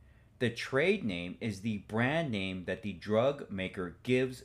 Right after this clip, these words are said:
to the drug. An example of this would be Tylenol. Now, as far as over-the-counter drugs, or otherwise known as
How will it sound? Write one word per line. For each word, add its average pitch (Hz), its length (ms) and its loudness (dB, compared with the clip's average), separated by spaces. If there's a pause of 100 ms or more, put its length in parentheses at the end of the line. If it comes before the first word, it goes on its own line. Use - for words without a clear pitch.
to 104 160 -6
the 85 120 -6
drug. 82 440 -6 (600)
An 101 140 -2
example 101 520 0
of 90 180 -2
this 95 320 -2
would 92 180 -4
be 98 380 -6
Tylenol. 127 720 0 (680)
Now, 117 160 2
as 113 120 -2
far - 340 2
as - 120 -4 (100)
over-the-counter 120 880 0
drugs, 87 360 -4
or - 240 -2
otherwise 101 520 2
known 98 240 0
as 90 220 -2